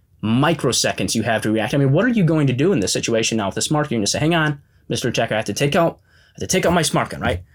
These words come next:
So I take it out, and wait, I gotta scan my fingerprint. But obviously, I'm, I'm probably nervous as heck here, being in this situation. So my palms are sweaty, and the fingerprint scanner didn't work. So hang on, Mister Attacker, don't,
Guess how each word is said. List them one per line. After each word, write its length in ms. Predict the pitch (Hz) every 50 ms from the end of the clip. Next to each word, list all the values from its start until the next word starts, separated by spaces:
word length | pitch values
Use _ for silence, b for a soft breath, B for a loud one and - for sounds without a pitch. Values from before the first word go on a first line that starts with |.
| b b b
So 80 | - 78
I 20 |
take 180 | - - 156 -
it 60 | 143
out, 240 | 117 95 92 - _ _ _ _ _ _ _ _ _ _ _
and 240 | - 120 110 107 107
wait, 260 | 123 156 180 - - _ _ _ _ _ _ _ _ _ _ _ -
I 220 | 110 113 123 156
gotta 160 | 160 156 147
scan 240 | 143 - 160 143 139
my 100 | 131 127
fingerprint. 500 | 127 - 196 196 190 151 - 104 - - _ _ -
But 320 | - 139 175 - - _ _ _ _ _ _ _ _ _ _ -
obviously, 440 | 127 156 214 240 214 - - 160 147
I'm, 120 | 120 131
I'm 160 | 123 - 123 -
probably 300 | - 190 247 220 143 113
nervous 380 | 107 123 165 175 151 139 -
as 120 | 90 92 -
heck 220 | 156 190 196 -
here, 340 | - 123 90 95 104 - _ _ -
being 160 | 143 131 127
in 100 | 123 123
this 120 | 120 110
situation. 440 | - 135 117 127 127 143 143 143 139
So 40 | 127
my 100 | 131 127
palms 340 | 143 - 220 277 320 285 -
are 80 | 147
sweaty, 340 | 143 - 123 98 85 82 - _ _ _ _ _ _ _ _ _ _ -
and 280 | 151 147 143 127 - -
the 160 | - 123 131 139
fingerprint 480 | - 185 233 311 285 - - 131 117
scanner 280 | - - 151 131 120 117
didn't 200 | 117 107 110 123
work. 140 | 120 107 -
So 100 | 135 139
hang 180 | 202 226 269
on, 160 | 294 214 139 - -
Mister 200 | 131 - - 113
Attacker, 240 | 101 135 107 113
don't, 300 | 120 180 240 226 143 -